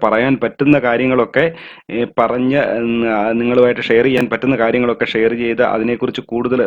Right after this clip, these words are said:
അതായത് തന്ത്ര സാധനയെക്കുറിച്ചും ശക്തി ആരാധനയെക്കുറിച്ചിട്ടുമുള്ള കാര്യങ്ങൾ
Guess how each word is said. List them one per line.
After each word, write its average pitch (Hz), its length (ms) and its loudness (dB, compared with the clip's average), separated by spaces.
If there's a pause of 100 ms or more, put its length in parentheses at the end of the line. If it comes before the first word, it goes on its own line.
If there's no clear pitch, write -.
(120)
അതായത് 117 280 -2
തന്ത്ര 110 320 -2
സാധനയെക്കുറിച്ചും 120 680 -2
ശക്തി - 300 -6
ആരാധനയെക്കുറിച്ചിട്ടുമുള്ള 120 1040 0
കാര്യങ്ങൾ 113 460 0